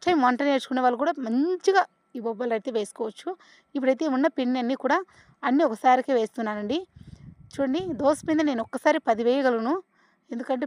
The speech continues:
పెద్దగా ఉంటాయి కాబట్టి దోశల పెనం పది అట్లు వేయచ్చు. But నేనైతే ఒక ఐదు వేస్తున్నానండి, రామలక్ష్మణులాగా బాగుంటాయని చెప్పి. కలర్ఫుల్గా ఉంటాయి, చూడ్డానికే కాదు తినడానికి కూడా సింపుల్గా సూపర్గా ఉంటుందంటే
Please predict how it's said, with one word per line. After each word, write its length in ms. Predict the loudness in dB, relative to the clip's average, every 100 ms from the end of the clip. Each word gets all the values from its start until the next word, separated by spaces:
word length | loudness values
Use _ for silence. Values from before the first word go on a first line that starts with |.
| -8
పెద్దగా 300 | -6 0 2
ఉంటాయి 200 | 2 -2 -2
కాబట్టి 200 | -4 -4 -4
దోశల 240 | -4 -6 -8
పెనం 180 | -6 -8 -10 _
పది 140 | -6 -6
అట్లు 160 | -8 -4
వేయచ్చు. 320 | -4 -4 -8 -12 -14 _ _ _ -12
But 120 | -12 _ _ _ -6
నేనైతే 320 | -2 0 0 -2 0
ఒక 60 | 4 6
ఐదు 120 | 8
వేస్తున్నానండి, 560 | 6 6 4 4 2 0 2
రామలక్ష్మణులాగా 640 | 4 4 2 2 4 4 8
బాగుంటాయని 520 | 8 8 6 0 0 -2
చెప్పి. 220 | -2 -4 -4 _ _ _ _ 2
కలర్ఫుల్గా 580 | 6 8 6 6 4 4
ఉంటాయి, 240 | 4 0 -2 _ _ _ _
చూడ్డానికే 480 | -6 -2 0 2 0 2
కాదు 160 | 2 0 -8
తినడానికి 400 | -6 -4 -2 -2 -2
కూడా 100 | -2 -2
సింపుల్గా 440 | -2 -2 -2 0 0 -2
సూపర్గా 640 | -10 -10 _ _ 2 4 4
ఉంటుందంటే 380 | 4 2 2